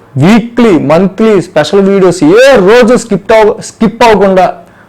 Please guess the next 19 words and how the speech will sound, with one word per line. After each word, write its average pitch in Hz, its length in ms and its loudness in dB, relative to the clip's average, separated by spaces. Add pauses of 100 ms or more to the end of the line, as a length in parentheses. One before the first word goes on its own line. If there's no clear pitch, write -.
(180)
ఫ్రైడే 226 520 2
పదకొండు 208 720 0
గంటలు, 190 280 0
అంటే 175 200 2
వీక్లీ 202 440 0
రాశి 185 280 2
ఫలాలు 185 240 0
కంపల్సరీ 170 560 0
టీఆర్ 165 300 0
క్రియేషన్స్ 165 420 -2
అనే, 151 340 -2 (400)
అసలు 151 260 -2
నిజంగా 190 380 0
నాకు 160 420 0
ఎంత 165 180 0
స్ట్రెస్ 160 440 -4
రానివ్వండి, 175 580 0
ఆ 139 260 0
నాకు 151 580 -2